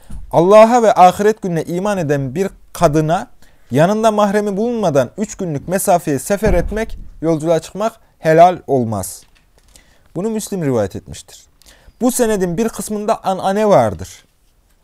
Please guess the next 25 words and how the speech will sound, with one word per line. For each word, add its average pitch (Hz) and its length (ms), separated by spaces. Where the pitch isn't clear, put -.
Fakat - 540
Dahhak 185 520
Nafi'den, 180 640
Nafi 214 420
Abdullah 185 460
bin 147 120
Ömer'den, 123 500
Abdullah 214 460
bin 190 100
Ömer 190 260
Peygamber 180 440
sallallahu 139 420
aleyhi 123 180
ve 120 60
sellem'den 143 440
gerçekten 165 580
rivayette 175 400
bulunduğu 196 280
için 202 360
bu 233 120
senetteki 147 800
an'anenin 190 600
hiçbir 175 240
sakıncası 147 580
yoktur. - 480